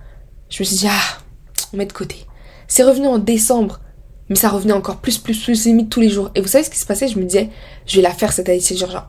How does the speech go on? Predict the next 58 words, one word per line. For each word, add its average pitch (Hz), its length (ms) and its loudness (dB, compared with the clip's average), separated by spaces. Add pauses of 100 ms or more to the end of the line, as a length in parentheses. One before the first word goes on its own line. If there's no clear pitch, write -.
(100)
lundi, 208 340 4
j'étais 214 160 -2
là, 190 100 -2
je 180 120 -6
vais 170 60 -4
la 185 80 -8
faire 226 240 0
cette 185 180 -2
année 180 100 0
de 175 60 -2
césure. 190 260 -2 (300)
Là, 196 80 4
je 175 100 0
vais 175 80 2
bosser 214 320 2
à - 80 -6
fond. 269 320 2 (240)
Comme 202 160 2
ça, 220 160 0
après, 220 320 0 (140)
quand 220 240 -2
ils - 20 -6
verront 196 220 4
mon 190 180 0
dossier, 208 280 2
parce - 120 -2
que 233 60 0
mon, 214 280 0
mon, 196 500 2
mon 190 60 2
histoire 330 280 2
à 254 60 2
la 190 100 0
base, 330 220 0
c'était 214 140 -2
que - 80 -6
je - 60 -4
comptais 190 220 -4
rester 240 240 -2
dans 247 100 4
la 208 100 0
filière 202 440 0 (500)
et 214 80 4
prendre 330 220 2
l'année 233 180 4
de 214 40 0
césure. 208 360 2 (720)
Et 262 100 8
ensuite, 320 380 0
euh, 196 200 2
me, 190 480 4
bah, 180 280 2
continuer, 339 420 2
genre 220 140 -2
faire 196 160 0
ma 196 160 -2
L 294 240 4
deux. 262 160 2